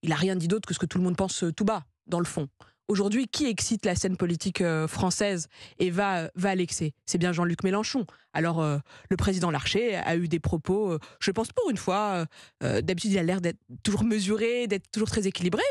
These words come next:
Bah, il a dit, euh, ce que beaucoup de pen-, beaucoup de monde pensait, et c'était un cri du cœur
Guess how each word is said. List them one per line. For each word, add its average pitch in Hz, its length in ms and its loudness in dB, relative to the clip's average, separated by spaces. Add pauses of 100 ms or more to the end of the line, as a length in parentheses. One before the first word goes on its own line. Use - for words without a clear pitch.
Bah, 196 60 0
il 165 100 0
a 175 80 0
dit, 185 420 0
euh, 156 420 0
ce - 120 -8
que - 100 0 (300)
beaucoup 196 180 0
de 208 80 -10
pen-, 190 260 0
beaucoup 190 140 -2
de 202 60 2
monde 208 140 2
pensait, 254 500 0
et 160 80 0
c'était - 160 -2
un 180 80 2
cri 254 160 -2
du 180 120 -2
cœur 226 360 0